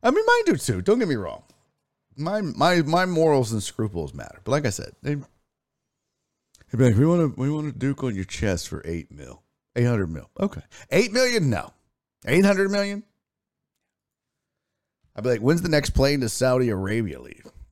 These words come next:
Uh, Alex Villanueva said, "Barry loves the deckheads too much." What does that mean? Jesus, the camera zooms are nightmare fuel.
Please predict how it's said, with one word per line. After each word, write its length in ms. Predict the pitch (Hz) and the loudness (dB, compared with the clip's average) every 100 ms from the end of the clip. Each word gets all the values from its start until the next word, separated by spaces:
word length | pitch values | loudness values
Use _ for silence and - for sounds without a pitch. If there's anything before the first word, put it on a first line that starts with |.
| _ | _
Uh, 60 | 123 | 0
Alex 320 | 127 135 165 | 2 2 0
Villanueva 420 | 139 143 131 131 | 0 0 2 2
said, 180 | 123 107 | 2 0
"Barry 220 | 104 127 | 0 0
loves 280 | 120 120 107 | 0 -2 -2
the 80 | 98 | -6
deckheads 560 | 90 107 104 98 87 - | -6 -6 -4 -6 -6 -8
too 180 | - | -10
much." 420 | 78 73 - - - _ _ | -10 -10 -14 -20 -20 _ _
What 100 | - | -12
does 120 | 143 | -4
that 200 | 135 147 | -2 -2
mean? 200 | 95 - _ _ _ _ _ _ _ _ _ _ _ _ _ _ _ _ _ - | -6 -16 _ _ _ _ _ _ _ _ _ _ _ _ _ _ _ _ _ -8
Jesus, 340 | 123 117 113 | -6 -4 -6
the 120 | 95 | -8
camera 380 | 98 120 120 117 | -2 -2 0 -2
zooms 440 | 95 92 107 101 | -2 -2 -2 -2
are 120 | 90 90 | -4 -4
nightmare 680 | 92 95 101 85 95 90 | -4 -4 -4 -4 -6 -6
fuel. 460 | 82 - 90 78 | -8 -8 -8 -8